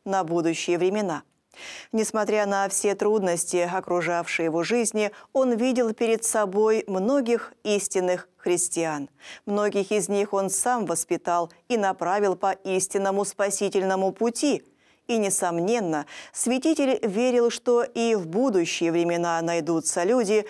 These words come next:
которым его творение послужит. И эти чаяния святителя Игнатия исполнились,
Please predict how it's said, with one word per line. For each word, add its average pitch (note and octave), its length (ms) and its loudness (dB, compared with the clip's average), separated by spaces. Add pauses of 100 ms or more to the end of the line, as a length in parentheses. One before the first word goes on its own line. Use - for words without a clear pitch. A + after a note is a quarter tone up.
(160)
которым A3+ 480 2
его G3 360 2
творение E3+ 680 0 (100)
послужит. D3+ 680 -6 (380)
И A#3+ 140 2 (120)
эти A#3 340 2
чаяния F3+ 500 0
святителя F3+ 600 0
Игнатия F3+ 580 0
исполнились, G#3 760 0